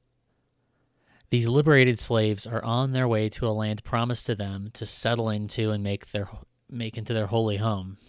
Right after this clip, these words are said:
So many interesting details I'd love to explore here. Uh, but, you know, on their, on their way, they set up camp at the, at the base of this mountain called Sinai, which their leader Moses climbs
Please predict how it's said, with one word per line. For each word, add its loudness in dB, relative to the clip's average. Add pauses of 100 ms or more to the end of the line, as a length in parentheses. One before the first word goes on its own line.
(1300)
So -4
many 0
interesting -6
details 0
I'd 0
love -4
to -6
explore 2
here. 4 (960)
Uh, 8
but, 2
you 2
know, 8
on 4
their, 2
on 6
their 6
way, 8
they 6
set 4
up 2
camp 4
at 2
the, 4 (380)
at -10
the -2
base 4
of -2
this -4
mountain 2
called -2
Sinai, 0 (360)
which -2
their 2
leader 4
Moses 2
climbs -4